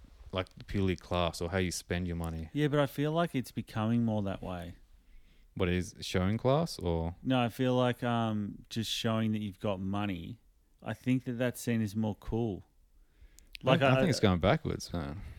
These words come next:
Speaker 2: No, I think that h-, the hipsterism stuff of, like, being a cool artist.
Speaker 1: Twenty tens.
Speaker 2: Yeah, I think that, or even noughties, I think that that's dying off now. I think that Kim Kardashian, like, I think even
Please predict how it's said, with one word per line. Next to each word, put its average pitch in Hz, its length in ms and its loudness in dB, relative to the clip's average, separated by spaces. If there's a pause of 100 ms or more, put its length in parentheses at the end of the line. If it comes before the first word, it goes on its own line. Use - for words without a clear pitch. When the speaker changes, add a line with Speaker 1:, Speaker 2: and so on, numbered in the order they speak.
(180)
Speaker 2:
No, 170 300 0
I 165 80 2
think 220 280 0
that 214 240 0
h-, - 280 -18
the 135 120 2
hipsterism 127 800 0
stuff 113 440 -2
of, 101 160 -8
like, 104 340 0 (720)
being 110 300 0
a 101 40 -2
cool 104 320 -2
artist. 107 300 4
Speaker 1:
Twenty 85 100 4
tens. 92 440 -2 (500)
Speaker 2:
Yeah, 131 340 0
I 139 120 2
think 185 300 -4
that, 147 140 -4 (220)
or 127 180 2
even 117 480 0
noughties, 104 600 -2 (100)
I 117 100 -4
think 139 280 -2
that 117 100 -8
that's 117 280 -2
dying 104 420 -2
off 113 260 -4
now. 101 200 -4
I 98 80 -6
think 123 220 -4
that 117 180 -2 (240)
Kim 120 260 0
Kardashian, 107 720 -2
like, 101 200 -4 (800)
I 113 60 -10
think 135 300 -2
even 123 420 -2